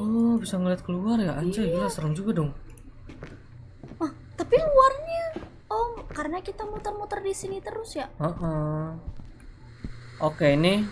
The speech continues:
Speaker 1: kita matiin T V-nya.
Speaker 2: Oh, nice.
Speaker 1: Aduh, jadi
Speaker 2: Aduh,
Speaker 1: gelap.
Speaker 2: gelap banget.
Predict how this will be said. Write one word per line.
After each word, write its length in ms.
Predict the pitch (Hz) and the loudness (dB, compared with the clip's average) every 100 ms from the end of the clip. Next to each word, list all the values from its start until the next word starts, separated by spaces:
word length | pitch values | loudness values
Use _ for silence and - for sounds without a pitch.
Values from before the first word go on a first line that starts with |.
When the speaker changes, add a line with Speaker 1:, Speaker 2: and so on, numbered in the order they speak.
| - | -2
Speaker 1:
kita 120 | 165 | 2
matiin 320 | 156 151 151 | 4 4 2
T 160 | 156 151 | 0 0
V-nya. 320 | 139 143 185 - - - | 2 0 -2 -8 -10 0
Speaker 2:
Oh, 400 | 330 339 330 294 | 2 2 0 0
nice. 320 | 277 294 - - - | -2 -4 -8 -12 -4
Speaker 1:
Aduh, 160 | - - | 0 4
jadi 160 | 508 | 6
Speaker 2:
Aduh, 200 | 494 571 | 8 10
Speaker 1:
gelap. 40 | 539 | 12
Speaker 2:
gelap 220 | 539 554 | 12 12
banget. 280 | 571 659 | 10 10